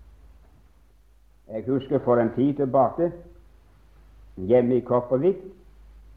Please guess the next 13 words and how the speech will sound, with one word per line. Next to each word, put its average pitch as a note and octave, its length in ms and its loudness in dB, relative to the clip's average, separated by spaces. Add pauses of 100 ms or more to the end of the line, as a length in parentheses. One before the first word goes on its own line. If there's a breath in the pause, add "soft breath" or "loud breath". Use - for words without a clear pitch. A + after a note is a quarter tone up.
(800)
jeg G2 240 -4
kom A2+ 240 -2
inn B2+ 160 0
på A2+ 160 0
det G#2+ 80 -2
i G#2+ 80 4
en G#2 80 -4
preken C3 480 0 (560)
og A2+ 160 -10
leste B2 360 -6
det A#2 200 -8
samme B2+ 240 -4
ordet. F3 200 -6